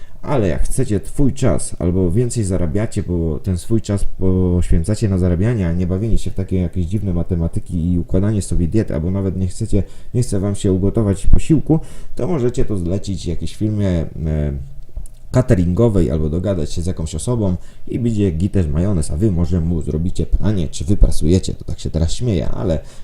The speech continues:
wiecie, współpraca, wymiana, świetna rzecz, to trzymajcie się i pozdrowienia.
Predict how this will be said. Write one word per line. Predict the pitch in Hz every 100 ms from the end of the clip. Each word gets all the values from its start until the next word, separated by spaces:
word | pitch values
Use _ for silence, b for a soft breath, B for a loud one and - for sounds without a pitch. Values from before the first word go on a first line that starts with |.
| -
wiecie, | 117 -
współpraca, | - - 127 - 107 - 101 92 -
wymiana, | 87 113 110 101 92 92 -
świetna | - 92 87
rzecz, | 80 67 -
to | - -
trzymajcie | - 92 90 - 85
się | 78
i | 87
pozdrowienia. | - 87 87 85 69 50 -